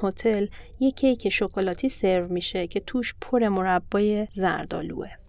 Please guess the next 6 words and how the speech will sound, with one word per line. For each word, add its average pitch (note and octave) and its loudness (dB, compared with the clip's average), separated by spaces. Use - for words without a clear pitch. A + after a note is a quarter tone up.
روکش A3+ 6
کیک A#3+ 4
هم G3+ 0
پر A3 6
شکلات F#3 0
تلخه. - -4